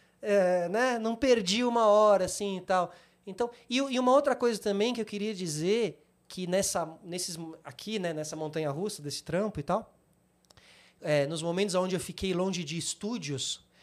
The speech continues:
eu senti muita falta. E aí eu aprendi como, quantas vezes eu entrei em estúdios e eu fui pra emissora de saco cheio,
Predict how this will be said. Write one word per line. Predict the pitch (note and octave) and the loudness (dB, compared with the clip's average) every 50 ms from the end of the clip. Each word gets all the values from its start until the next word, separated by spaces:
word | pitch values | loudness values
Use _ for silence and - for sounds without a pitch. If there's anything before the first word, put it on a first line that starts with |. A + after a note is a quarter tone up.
| _ _ - | _ _ -6
eu | F3 | -2
senti | E3 - G#3 F#3 - - G#3 | 0 0 0 0 -2 -4 -4
muita | F#3 G3+ A3 G#3 G#3 A3 G3 | -4 -6 -6 -8 -8 -10 -10
falta. | - - - - - C#3+ C3+ B2+ C3+ C3 _ - C3+ A#2 - _ _ _ _ _ _ _ _ _ _ _ - - - _ _ | -10 -12 -20 -12 -10 -8 -8 -8 -12 -16 _ -14 -14 -14 -14 _ _ _ _ _ _ _ _ _ _ _ -20 -20 -20 _ _
E | - D#3+ | -4 -2
aí | E3 E3+ F3 | 0 0 2
eu | F#3 F#3 F#3 | 2 4 2
aprendi | F#3+ F#3+ F#3+ G3+ F#3 F#3 F3+ F3 C3 C#3 E3 G3 G#3 G3+ G3+ - _ _ _ _ _ _ _ _ | 2 2 0 -4 -6 -6 -8 -8 -8 -8 -8 -6 -8 -8 -10 -14 _ _ _ _ _ _ _ _
como, | - G#3 A3 A3+ A3 G#3+ | 0 2 2 2 2 -2
quantas | G#3+ - A#3+ C#4+ C#4+ C#4+ C4+ G3+ F#3+ | -4 0 0 0 2 2 -2 -4 -4
vezes | A3 A3+ G3 G3+ | -6 -4 -2 0
eu | G3+ | 0
entrei | G3+ G3 F#3 F#3+ G3+ G3 G3 | 0 0 -4 -4 -4 -4 -2
em | G3 F#3+ | -2 -4
estúdios | F#3 C3 - - - G3+ G#3+ A#3+ A#3+ F#3 E3+ E3 C#3+ D3 | -4 -4 -4 -6 -6 -6 -6 -6 -6 -6 -8 -8 -6 -6
e | |
eu | F3 E3+ | -6 -8
fui | - - - A3 | -8 -8 -10 -8
pra | G#3+ G#3 F#3+ F3+ | -4 -2 -4 -2
emissora | F3+ F3 E3 D3+ - - G3 G3+ A3+ A3 F3+ - - - - | -2 -4 -6 -4 -4 -2 0 0 0 0 0 -4 -8 -20 -16
de | D3+ D#3 F#3+ | -14 -10 -8
saco | - - - G#3 - - G3 | -6 -4 -2 -4 -4 -4 -6
cheio, | - - - - F3 F3+ F#3 F3+ E3+ D3 C3 A2+ | -4 -4 -4 -2 -2 -2 -2 -2 -2 -4 -4 -6